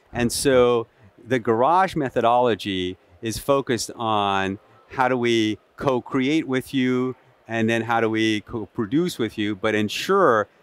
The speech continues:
that it is generating good R O I. What we're doing with Consulting Advantage then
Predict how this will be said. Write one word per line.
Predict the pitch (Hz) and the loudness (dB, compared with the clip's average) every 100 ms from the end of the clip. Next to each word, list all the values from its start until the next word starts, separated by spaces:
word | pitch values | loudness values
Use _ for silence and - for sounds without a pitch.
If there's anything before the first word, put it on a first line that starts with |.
| _ - | _ 0
that | 113 113 107 - | 2 2 -2 -6
it | 120 | -2
is | 117 110 107 101 - _ - | 2 4 2 0 -10 _ -4
generating | 139 131 123 107 101 | 2 4 4 2 0
good | 92 117 101 | 0 0 2
R | 104 | 2
O | 101 95 | 4 4
I. | 92 85 73 71 _ - - _ _ _ _ - | 4 2 0 -6 _ -20 -20 _ _ _ _ -2
What | 139 | 2
we're | 160 | 4
doing | 160 | 4
with | 160 131 | 2 0
Consulting | 139 - 165 135 | -2 0 0 0
Advantage | 113 185 233 196 110 95 - | 0 0 0 2 0 0 0
then | 120 113 | 0 -2